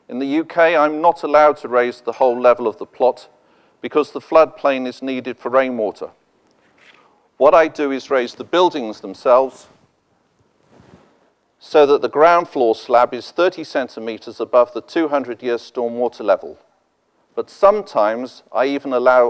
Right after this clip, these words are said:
all the car parks and the landscape to vanish underwater in a controlled way. As a big flood only occurs every, say, twenty years, and the water is usually only twenty centimeters deep, who cares?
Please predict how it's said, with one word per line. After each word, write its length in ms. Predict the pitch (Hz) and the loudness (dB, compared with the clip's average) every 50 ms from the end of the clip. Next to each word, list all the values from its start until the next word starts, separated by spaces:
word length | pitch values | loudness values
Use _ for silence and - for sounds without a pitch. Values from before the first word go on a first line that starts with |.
| - - | 0 -4
all 200 | 139 151 160 156 | -4 -4 -2 -2
the 80 | 139 | -2
car 260 | - - - 131 127 123 | -2 0 2 2 2 2
parks 360 | - - 127 123 120 113 - | 2 2 4 4 2 0 -4
and 120 | - 120 | -8 -6
the 60 | 117 | -4
landscape 580 | 120 127 131 135 135 131 - - 123 113 110 - | 0 0 0 0 -2 -6 -6 -4 -4 -4 -4 -6
to 100 | - - | -12 -6
vanish 380 | - 117 110 113 117 113 - - | -2 -2 -2 -2 -2 -6 -4 -4
underwater 600 | 127 127 120 113 113 113 113 110 104 - - 104 | -4 -4 -4 -6 -6 -4 -4 -4 -6 -6 -10 -12
in 200 | - - 107 107 | -12 -12 -14 -14
a 20 | |
controlled 640 | - - - 113 104 - - 110 107 107 98 - - | -16 -16 -20 -20 -10 -4 -2 0 0 -2 -4 -4 0
way. 300 | 135 131 123 98 85 82 - _ _ _ _ _ _ _ _ _ _ _ _ _ _ _ _ _ _ _ _ _ _ - | 2 4 4 4 2 -2 -12 _ _ _ _ _ _ _ _ _ _ _ _ _ _ _ _ _ _ _ _ _ _ -4
As 160 | 113 139 156 | -4 -2 -2
a 80 | 180 151 | -4 -4
big 260 | 139 175 160 135 131 | -4 -4 -4 -4 -8
flood 380 | - - - 123 127 139 139 | -14 -2 2 6 6 6 6
only 280 | 139 131 123 123 120 117 | 4 2 0 0 -4 -8
occurs 520 | 107 - - - 131 123 120 120 110 - | -10 -12 -8 -2 0 0 2 0 0 -2
every, 300 | 123 110 104 113 110 104 | -4 -4 -4 -4 -6 -8
say, 240 | - - - 107 98 | -8 -8 -8 -8 -8
twenty 360 | 95 - - 110 104 - - | -8 -10 -10 -12 -10 -12 -14
years, 440 | 95 101 117 120 123 131 135 - - _ _ _ _ _ _ _ _ _ | -10 -4 -2 0 0 0 -2 -4 -12 _ _ _ _ _ _ _ _ _
and 120 | - 107 | -12 -10
the 60 | 120 131 | -8 -6
water 360 | 127 143 151 139 - - 135 | -2 0 0 0 0 -4 -10
is 100 | 117 - | -10 -8
usually 420 | 139 143 143 143 131 - 131 120 | -6 -4 -4 -4 -6 -6 -4 -4
only 200 | 117 117 117 104 | -2 -4 -4 -8
twenty 420 | 95 - - 127 117 110 - - 113 | -10 -8 -6 -6 -6 -8 -10 -18 -12
centimeters 680 | - - 117 101 - 107 107 104 95 - - 92 _ _ | -10 -8 -8 -8 -10 -12 -14 -14 -14 -14 -18 -20 _ _
deep, 220 | - 98 101 110 - _ _ _ _ _ | -12 -10 -10 -12 -14 _ _ _ _ _
who 200 | _ 120 110 104 98 - | _ -12 -12 -12 -14 -12
cares? 560 | - - 147 131 120 92 82 - - _ | -6 -2 0 0 0 0 -2 -6 -12 _